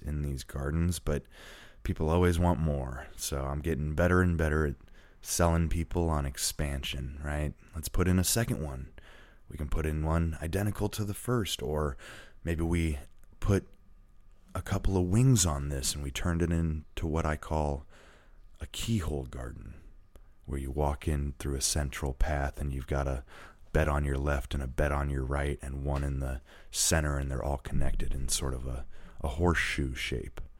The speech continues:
you know, a keyhole. And it's been a fun deal. It's been a fun deal. I've worked really hard.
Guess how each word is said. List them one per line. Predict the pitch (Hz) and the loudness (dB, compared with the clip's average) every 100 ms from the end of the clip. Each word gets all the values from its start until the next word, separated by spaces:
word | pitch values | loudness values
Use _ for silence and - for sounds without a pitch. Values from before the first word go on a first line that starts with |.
| - - - - - | -20 -20 -20 -20 -12
you | - | -8
know, | 64 | -6
a | 67 | -6
keyhole. | - 98 85 69 65 - - - - - - - - - - - - - - - - - - - - | 0 2 2 2 -4 -6 -12 -18 -20 -20 -20 -20 -20 -20 -20 -20 -20 -20 -20 -20 -20 -20 -20 -20 -6
And | - 104 104 92 82 - - - - - - - - - - - - - - - - - - - - - - - - - - - - | 4 6 6 4 4 4 2 -4 -6 -10 -18 -20 -20 -20 -20 -20 -20 -20 -20 -20 -20 -20 -20 -20 -20 -20 -20 -20 -20 -20 -20 -18 -8
it's | 101 - | -2 2
been | 131 | 4
a | 160 | 4
fun | - - 104 113 | 0 2 4 6
deal. | 113 139 170 - - | 6 4 2 -6 -12
It's | - | -4
been | 98 | -2
a | 92 | -2
fun | - 104 104 | -2 -2 0
deal. | 104 | 0
I've | 71 80 73 | 0 -2 0
worked | 90 - | 0 0
really | 76 78 90 95 90 | -4 2 2 4 2
hard. | 85 87 78 - | 0 -2 -4 -6